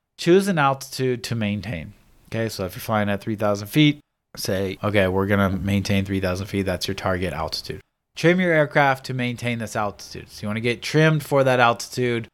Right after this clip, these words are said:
you know, so that when you're not on the controls, you're gonna maintain that altitude for the most part, right? Unless, you know, conditions in the atmosphere change or something.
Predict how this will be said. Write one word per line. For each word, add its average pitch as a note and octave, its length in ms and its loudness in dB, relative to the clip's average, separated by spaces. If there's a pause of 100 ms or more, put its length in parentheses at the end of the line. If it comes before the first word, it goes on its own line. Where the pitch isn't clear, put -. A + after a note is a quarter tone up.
(300)
you A2+ 80 -4
know, G#2+ 100 2
so A2 160 -4
that G#2+ 180 2
when A2 160 -2
you're A2 120 -2
not A#2+ 260 4
on A#2+ 120 2
the A#2 100 -2
controls, C3+ 640 4 (420)
you're A#2+ 140 2
gonna A#2 160 4
maintain G#2+ 480 4
that F#2+ 180 2
altitude F2+ 480 -6 (380)
for A#2 180 6
the G2+ 80 6
most G2 240 0
part, C2 180 -6
right? G2 220 -4
Unless, F#2+ 480 -4
you A2 80 -2
know, F#2 140 -2
conditions F#2+ 800 -6
in F#2+ 80 -6
the F#2 100 -6
atmosphere E2 380 -8
change E2+ 320 -10
or G2 40 -12
something. - 280 -14